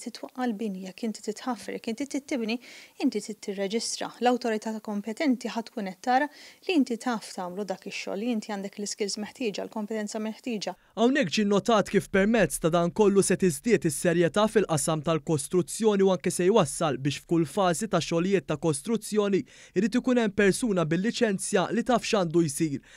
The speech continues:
Speaker 2: Dwar dan tkellimna wkoll ma' Michael Kutajar mill-Laqda tal-Bennejja u Kuntratturi Liċenzjati li wkoll innota rieda tal-gvern li t-tisħiħ tal-industrija ma tiqafx ma' din il-liġi l-ġdida,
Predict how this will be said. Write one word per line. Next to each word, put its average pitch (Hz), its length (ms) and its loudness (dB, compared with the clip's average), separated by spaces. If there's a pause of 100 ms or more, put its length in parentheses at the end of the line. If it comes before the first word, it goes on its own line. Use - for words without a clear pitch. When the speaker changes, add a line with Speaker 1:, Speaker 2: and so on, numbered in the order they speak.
(200)
Speaker 2:
Dwar 202 240 6
dan 214 240 4
tkellimna 196 480 6
wkoll 233 240 4
ma' 202 160 4
Michael 165 320 2
Kutajar 190 560 4
mill-Laqda 165 480 4
tal-Bennejja 170 720 4
u - 0 -
Kuntratturi 180 720 2
Liċenzjati 196 760 0 (280)
li 202 140 4
wkoll 226 260 6
innota 214 400 2
rieda 185 240 4
tal-gvern 175 640 2
li 151 160 2
t-tisħiħ 165 480 0
tal-industrija 180 800 0 (320)
ma 208 80 2
tiqafx 220 400 2
ma' 208 80 2
din 185 240 2
il-liġi 175 320 2
l-ġdida, 170 540 -2